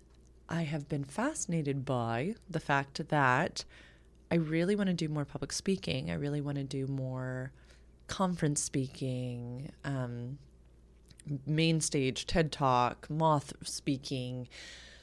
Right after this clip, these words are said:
big time speaking to large audiences. I have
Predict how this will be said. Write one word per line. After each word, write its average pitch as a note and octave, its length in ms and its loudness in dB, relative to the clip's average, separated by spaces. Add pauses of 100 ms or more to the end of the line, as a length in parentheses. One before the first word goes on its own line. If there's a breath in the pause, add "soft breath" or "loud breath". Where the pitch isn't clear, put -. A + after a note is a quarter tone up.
(280 loud breath)
big F3+ 260 12
time - 340 4
speaking - 600 -6 (260)
to F#3 140 2
large D3 420 6
audiences. - 680 -2
I - 80 0
have D3 200 -2